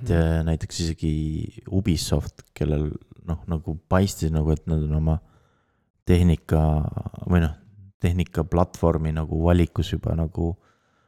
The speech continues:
Speaker 2: ära otsustanud, siis, äh, ka nemad nagu vaata veel, äh, uitavad niiviisi ringi ja vaatavad, mis teised teevad.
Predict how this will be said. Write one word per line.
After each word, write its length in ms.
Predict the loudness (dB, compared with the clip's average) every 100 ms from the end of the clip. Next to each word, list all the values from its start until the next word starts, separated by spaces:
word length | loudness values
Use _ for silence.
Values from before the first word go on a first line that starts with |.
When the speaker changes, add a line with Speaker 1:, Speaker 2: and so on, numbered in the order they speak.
| _ 0
Speaker 2:
ära 180 | 4 4
otsustanud, 720 | 4 4 0 0 0 0 -2
siis, 440 | -4 -6 -8 -6
äh, 300 | -2 0 0 -2
ka 100 | 0
nemad 360 | 2 4 2
nagu 180 | 2 0
vaata 320 | 0 0 0
veel, 440 | 0 2 2 0 -4 -10 _ _ _ _ _ _ _ _ _ -6 0
äh, 280 | 2 2 2
uitavad 480 | 2 2 2 2 4
niiviisi 320 | 2 2 2
ringi 340 | 2 2 0 0
ja 60 |
vaatavad, 360 | 0 0 -2 -2
mis 240 | -2 -6 -2
teised 320 | 0 0 -2
teevad. 380 | -2 0 -2